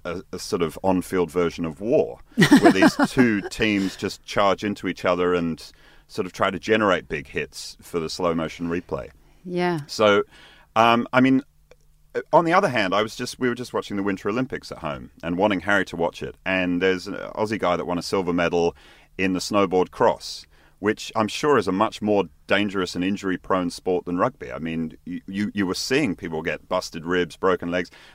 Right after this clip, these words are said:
Speaker 1: This guy's, this kid is twenty-three, he's had five knee surgeries.
Speaker 2: Wow.
Speaker 1: But at the same time, he just won a silver medal and he's devoted his life to this, and his dad was on the radio, sounded like a great guy,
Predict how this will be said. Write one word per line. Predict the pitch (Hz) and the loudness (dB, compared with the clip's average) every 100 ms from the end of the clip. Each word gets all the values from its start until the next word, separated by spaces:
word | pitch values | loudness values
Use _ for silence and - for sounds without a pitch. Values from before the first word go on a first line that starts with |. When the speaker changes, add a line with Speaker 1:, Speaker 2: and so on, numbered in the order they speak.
| - | -8
Speaker 1:
This | 151 - | -6 0
guy's, | 131 123 110 - - | 2 2 -2 -10 -12
this | 117 - | -12 -8
kid | - 120 | -6 -6
is | 90 | -6
twenty-three, | - 113 98 - 76 | -4 -2 -4 -6 -6
he's | 82 | -4
had | 87 82 | -6 -4
five | 98 95 87 | 2 2 2
knee | 101 | -4
surgeries. | 110 82 69 - - - - | -4 -6 -6 -10 -18 -20 -20
Speaker 2:
Wow. | 175 165 165 170 170 170 160 | -10 -2 0 2 2 0 2
Speaker 1:
But | 147 123 - _ - - | 4 4 2 _ -16 -8
at | 131 | -8
the | 131 | -6
same | - 135 123 | 0 0 0
time, | - 127 123 117 | 0 2 2 0
he | 123 | -4
just | 123 131 - | -6 -8 -4
won | 123 | -2
a | 120 | -2
silver | - 127 117 | -2 -2 2
medal | 123 123 117 | 2 2 2
and | 107 101 | 0 -4
he's | 113 104 | -8 -10
devoted | 104 110 104 101 | -2 2 2 -2
his | 92 | -4
life | 107 104 104 | 0 0 -2
to | 101 | -4
this, | 98 107 - | -2 -2 -6
and | 90 | -10
his | 92 90 | -10 -12
dad | - 101 101 | -2 2 2
was | 95 92 | 0 -6
on | 92 | -4
the | 92 | -2
radio, | 98 92 98 | 0 0 -2
sounded | 90 101 92 90 | -2 -4 -4 -4
like | 87 | -8
a | 90 | -6
great | 98 95 - | -2 -2 0
guy, | 92 92 92 92 | 2 4 4 2